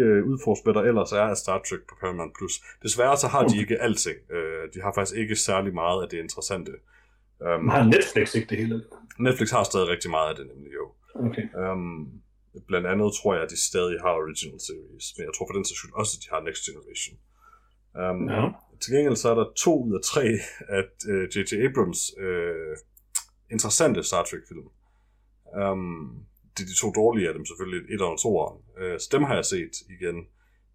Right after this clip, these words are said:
Speaker 1: Øh, og de bliver værre, hver gang jeg ser dem. Øh, det er det første gang, jeg genser,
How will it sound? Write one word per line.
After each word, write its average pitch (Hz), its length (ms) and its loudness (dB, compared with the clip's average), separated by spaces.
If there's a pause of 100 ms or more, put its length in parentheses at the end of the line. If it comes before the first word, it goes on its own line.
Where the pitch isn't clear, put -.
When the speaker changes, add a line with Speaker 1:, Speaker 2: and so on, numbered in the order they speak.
(160)
Speaker 1:
Øh, 87 360 -4 (280)
og 85 140 -12
de - 140 -4
bliver 165 140 4
værre, 110 320 4
hver 98 80 2
gang 90 160 0
jeg - 100 -4
ser 104 160 2
dem. - 80 -16 (340)
Øh, 90 300 -4
det - 60 -4
er 117 120 0
det 131 100 -4
første 156 200 4
gang, 107 120 4
jeg - 100 -4
genser, 117 480 2